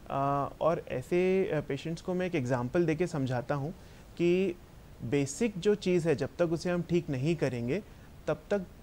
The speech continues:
उसकी आगे की problem ठीक नहीं होगी। यदि आपको बुखार आ रहा है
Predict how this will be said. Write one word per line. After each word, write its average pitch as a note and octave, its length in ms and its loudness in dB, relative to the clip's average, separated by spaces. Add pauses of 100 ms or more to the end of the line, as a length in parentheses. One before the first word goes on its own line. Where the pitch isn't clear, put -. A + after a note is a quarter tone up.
(140)
उसकी - 260 -4
आगे B2+ 340 0
की F#3 120 2
problem E3 400 2
ठीक E3 260 0
नहीं C3+ 200 2
होगी। A#2+ 340 -4
यदि C3+ 220 2
आपको E3+ 640 0
बुखार D#3+ 400 2
आ B2+ 80 0
रहा A2+ 180 -6
है C3 200 -12